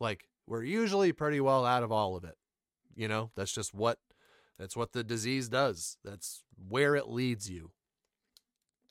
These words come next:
So, uh, they need to be taught. You gotta teach it like they have no idea, like they've never, they don't know what you're talking about.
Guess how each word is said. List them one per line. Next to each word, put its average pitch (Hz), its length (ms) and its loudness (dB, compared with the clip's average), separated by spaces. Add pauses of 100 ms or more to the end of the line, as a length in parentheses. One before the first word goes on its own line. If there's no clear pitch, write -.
(1800)
So, 107 460 -2
uh, 101 340 -2 (760)
they 123 140 -6
need 156 220 2
to 196 60 0
be 190 120 2
taught. 175 580 4 (360)
You 113 80 -8
gotta 156 140 0
teach 190 320 -4
it 170 120 0
like 151 160 -4
they 156 120 0
have 139 120 -4
no 170 220 6
idea, 160 400 4
like 117 160 0
they've 131 180 0
never, 151 540 2 (400)
they 143 100 0
don't 165 120 0
know 165 100 2
what 156 220 0
you're 147 100 -6
talking 139 440 -2
about. 85 300 -10